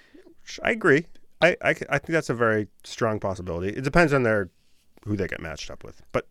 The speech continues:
if they'll be a one seed, so they'll, they'll be okay until, I think, round of eight.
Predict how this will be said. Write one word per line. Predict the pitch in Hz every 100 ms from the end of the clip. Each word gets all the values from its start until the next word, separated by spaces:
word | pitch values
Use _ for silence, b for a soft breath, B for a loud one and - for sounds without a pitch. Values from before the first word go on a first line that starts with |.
| -
if | -
they'll | 151 160
be | 160
a | 131
one | 123 123
seed, | - 98 87
so | - 101
they'll, | 101 98 b b b b b b _
they'll | - 123
be | 120
okay | 107 - 120 107
until, | 95 92 95
I |
think, | 87 85 80 - - - - -
round | 90 85
of |
eight. | 82 82